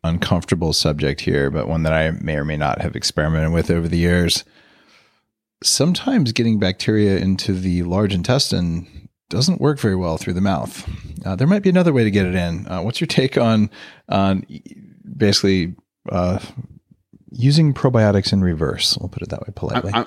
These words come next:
Speaker 2: I'm gonna turn this over to Matt because he's
Speaker 1: 'Cause he, 'cause
Speaker 2: probably
Speaker 1: he's a
Speaker 2: created,
Speaker 1: pro?
Speaker 2: he's created the, maybe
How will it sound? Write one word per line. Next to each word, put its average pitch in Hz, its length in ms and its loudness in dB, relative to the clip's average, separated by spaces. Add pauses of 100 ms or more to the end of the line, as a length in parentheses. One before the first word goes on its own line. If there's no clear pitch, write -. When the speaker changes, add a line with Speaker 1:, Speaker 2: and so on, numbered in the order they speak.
Speaker 2:
I'm 120 80 2
gonna 143 160 4
turn 123 400 0
this 110 200 -2
over 101 240 0
to 95 80 -4
Matt 92 520 -4
because 90 360 -4
he's 92 140 -6
Speaker 1:
'Cause 98 60 -6
he, 120 80 0
'cause - 40 0
Speaker 2:
probably 120 260 2
Speaker 1:
he's 113 80 0
a 110 40 2
Speaker 2:
created, 123 180 2
Speaker 1:
pro? 123 180 0 (220)
Speaker 2:
he's 131 240 -2
created 135 600 2
the, 127 100 -4 (480)
maybe 151 760 0